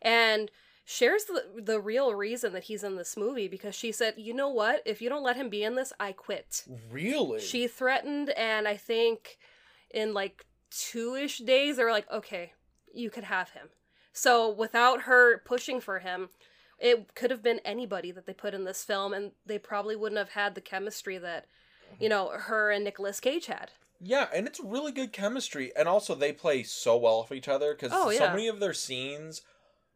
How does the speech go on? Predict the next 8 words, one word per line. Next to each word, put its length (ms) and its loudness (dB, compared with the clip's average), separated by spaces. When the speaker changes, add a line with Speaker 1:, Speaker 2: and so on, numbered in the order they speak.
Speaker 2:
are 100 0
just 220 -8
hilarious. 840 -2
Like, 120 0
the 80 4
movie 200 0
is 160 -6
actually 540 0